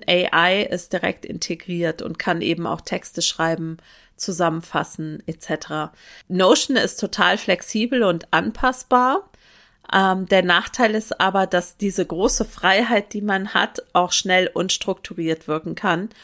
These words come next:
Und es braucht eine relativ lange Einarbeitung und dass die K I eine zu-, kostenpflichtige Zusatzfunktion ist. Und, äh, von daher, ja, wenn du es gerne magst, dass du ein bisschen mehr Freiheit hast, ist es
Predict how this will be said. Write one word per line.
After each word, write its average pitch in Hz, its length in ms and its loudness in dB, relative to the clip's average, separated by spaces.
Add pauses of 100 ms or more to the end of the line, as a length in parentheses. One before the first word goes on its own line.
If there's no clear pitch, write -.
(300)
Und 180 180 -2
es 190 140 -4
braucht 175 460 2 (320)
eine 180 460 0
relativ 190 540 2
lange 175 380 0
Einarbeitung 196 960 0 (400)
und 175 300 -2
dass 175 160 0
die 160 140 -12
K 180 200 -4
I 180 320 -4
eine 170 320 -2
zu-, - 220 -6
kostenpflichtige 175 920 -4
Zusatzfunktion 160 1040 -4
ist. - 340 -4 (540)
Und, 175 440 0
äh, 160 160 4
von 165 280 -2
daher, 180 460 4
ja, 175 280 4
wenn 175 160 4
du 185 140 -2
es - 260 -4
gerne 196 340 2
magst, 202 520 2
dass 190 160 -4
du 196 180 -2
ein 185 140 -6
bisschen 196 260 -4
mehr 185 140 2
Freiheit 196 560 0
hast, 202 240 0
ist - 260 -6
es - 120 -8